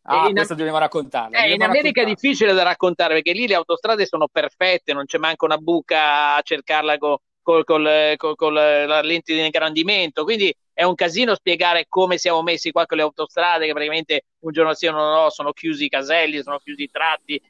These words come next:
Speaker 2: code, cose, eccetera, e poi questi personaggi tutti arrestati dopo mesi, però,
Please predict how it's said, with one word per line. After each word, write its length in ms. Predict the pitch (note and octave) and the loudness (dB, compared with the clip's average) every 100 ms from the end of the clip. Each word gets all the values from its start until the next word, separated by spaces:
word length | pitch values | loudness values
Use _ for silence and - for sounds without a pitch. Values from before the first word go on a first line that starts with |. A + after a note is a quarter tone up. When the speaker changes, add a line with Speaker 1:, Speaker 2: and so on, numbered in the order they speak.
| _ | _
Speaker 2:
code, 500 | - E3+ E3+ D#3+ D3+ | 0 2 2 2 0
cose, 340 | - F#3 F3 E3+ | 0 0 0 -2
eccetera, 380 | D3 A#3 G3 | 0 0 -2
e 140 | E3 E3 | -4 -2
poi 160 | B3 A3 | -2 -2
questi 300 | F#3+ E3+ D#3 | -2 -4 -4
personaggi 760 | E3+ D#3+ F3 G#3 A3+ E3 D3+ _ _ | -4 -2 -2 0 -2 -4 -8 _ _
tutti 440 | - B3+ - F#3+ F#3 | -2 -2 -2 0 0
arrestati 840 | F3 F#3 E3+ - - A3+ A3+ F3+ | 0 0 -2 -2 0 2 0 -2
dopo 280 | D#3+ - E3 | -4 -2 -2
mesi, 460 | D#3+ D#3 E3+ D#3 G3+ | 0 -2 -2 -4 -8
però, 320 | A#2+ C3 | -4 0